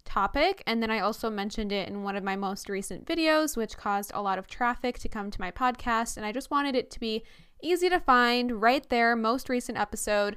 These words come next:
Um, I also thought that not really a lot of things were going on in my life these last two weeks. You know, I really try to brainstorm as I'm living my day-to-day life.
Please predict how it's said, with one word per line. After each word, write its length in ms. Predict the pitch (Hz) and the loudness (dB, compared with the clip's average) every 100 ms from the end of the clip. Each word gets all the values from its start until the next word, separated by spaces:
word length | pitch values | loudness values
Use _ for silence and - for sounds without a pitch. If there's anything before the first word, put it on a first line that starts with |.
| - - _ _ | -8 -20 _ _
Um, 560 | 214 202 185 175 180 196 - - _ _ _ - - | 2 4 4 0 -6 -14 -16 -20 _ _ _ -8 2
I 120 | 247 | 6
also 340 | 226 302 - 523 494 403 - 262 | 6 4 4 4 4 2 0 -2
thought 380 | - 226 240 - - | 6 8 8 6 -2
that 400 | - 247 233 - | 4 6 8 4
not 380 | 214 226 247 330 359 | 2 6 6 6 0
really 260 | 392 427 | -2 2
a 80 | 370 | 2
lot 220 | 254 220 | 4 4
of 80 | 247 | 2
things 400 | - 196 220 - | -4 -4 -4 -2
were 260 | 208 196 202 - - - _ - | 0 0 -2 -10 -20 -20 _ -4
going 260 | 226 214 196 | 0 2 2
on 180 | 190 | 2
in 100 | 269 | 2
my 180 | 311 330 | 2 2
life 320 | 320 330 320 | 4 4 2
these 240 | - 320 311 | 0 -2 2
last 280 | 311 311 - | 2 0 -2
two 160 | 311 | 0
weeks. 320 | 302 311 - | 0 -2 -2
You 60 | 269 | -2
know, 80 | 262 | 0
I 100 | 240 | 0
really 340 | 208 214 226 | 0 -2 -2
try 460 | 240 233 208 208 214 | -2 2 2 2 0
to 380 | - 226 214 208 | -4 -4 -2 -2
brainstorm 760 | 214 202 214 - 220 208 208 | -2 -2 -4 -6 -4 -2 -2
as 220 | 185 196 | -2 -2
I'm 180 | 196 196 | -2 -4
living 280 | 196 190 202 | -4 -4 -4
my 160 | 196 190 | -4 -2
day-to-day 400 | 190 190 185 185 | -2 -2 -2 2
life. 360 | 208 208 214 | 2 2 0